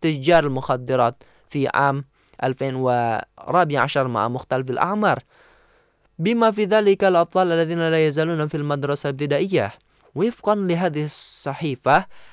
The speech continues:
أن لا توجد وسيلة أخرى. يجب على جميع الأطراف الوقوف معًا لإنقاذ الأطفال ومكافحة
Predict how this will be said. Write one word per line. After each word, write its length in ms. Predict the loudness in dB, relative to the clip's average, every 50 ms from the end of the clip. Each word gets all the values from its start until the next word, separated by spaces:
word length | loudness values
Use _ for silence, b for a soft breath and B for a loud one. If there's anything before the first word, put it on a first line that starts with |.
| b b 2
أن 320 | 2 2 4 2 0 -2
لا 440 | -4 -2 0 2 6 6 8 6 6
توجد 520 | 4 0 -4 -4 -2 0 0 0 0 0
وسيلة 380 | 0 -2 -2 -2 -2 -4 -4 -4 -4
أخرى. 480 | -4 -6 -6 -4 -2 -2 -2 -2 -4 -4
يجب 380 | -2 0 0 0 0 0 0 2
على 280 | 4 4 4 2 0 -2
جميع 800 | -2 0 0 0 0 0 0 0 0 0 0 0 0 0 0 0
الأطراف 680 | 0 0 2 2 0 0 0 0 2 2 2 2 0 -4 -8 -6
الوقوف 520 | -6 -6 -6 -8 -6 -2 -2 -2 -2 -2
معًا 320 | -2 0 0 0 0 -2 -4 b b b b b b b
لإنقاذ 500 | -6 -6 -6 -6 -4 0 2 2 2 2
الأطفال 580 | -2 -2 -4 -6 -4 _ 2 4 4 4 2 -4 -8 -6
ومكافحة 600 | -4 -2 -2 -2 -4 -2 0 0 0 0 -2